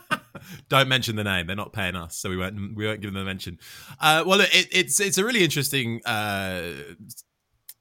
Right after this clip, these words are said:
detail to look into for us. I hope it's been interesting for you, just to give you a little behind the scenes of, of how it kind of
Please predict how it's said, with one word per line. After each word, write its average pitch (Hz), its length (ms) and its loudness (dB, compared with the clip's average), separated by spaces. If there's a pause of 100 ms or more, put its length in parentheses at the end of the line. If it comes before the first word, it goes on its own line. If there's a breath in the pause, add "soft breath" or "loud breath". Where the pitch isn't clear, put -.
(220)
detail 117 400 -2
to 90 80 -6
look 95 160 -4
into 101 200 -4
for 104 200 0
us. 82 180 0
I 107 80 2
hope 127 140 2
it's 120 100 -6
been 113 120 -4
interesting 98 360 -6
for 92 100 -10
you, 92 320 -4
just 87 180 -12
to - 40 -10
give 87 80 -8
you 87 80 -6
a - 20 -6
little 80 140 -12
behind 85 300 -10
the 87 40 -10
scenes 85 460 -6
of, 80 120 -14
of 82 180 -18
how 98 200 -4
it - 80 -10
kind 107 360 -8
of 76 60 -18